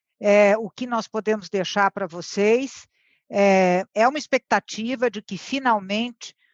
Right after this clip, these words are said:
o governo se convença de que o melhor caminho a ser seguido é a alteração da legislação no sentido de que haja uma previsão expressa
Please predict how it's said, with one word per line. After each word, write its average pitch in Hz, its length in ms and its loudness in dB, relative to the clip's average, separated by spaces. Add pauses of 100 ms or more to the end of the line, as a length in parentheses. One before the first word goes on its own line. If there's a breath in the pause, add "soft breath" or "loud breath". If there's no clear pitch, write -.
(140)
o 202 80 -14
governo 214 460 -2
se - 200 -10
convença 208 800 -2
de 208 140 -12
que - 140 -14
o 208 40 -10
melhor 202 360 2
caminho 202 640 -4 (300)
a 180 100 0
ser 196 200 -2
seguido 220 640 -6 (300)
é 262 80 0
a 302 80 4
alteração 262 640 0
da 202 100 -2
legislação 190 840 -2 (360)
no 214 160 -10
sentido 220 600 -10
de 196 200 -12
que 214 240 -2
haja 220 400 4
uma 180 140 -6
previsão 175 480 -8
expressa 202 640 -2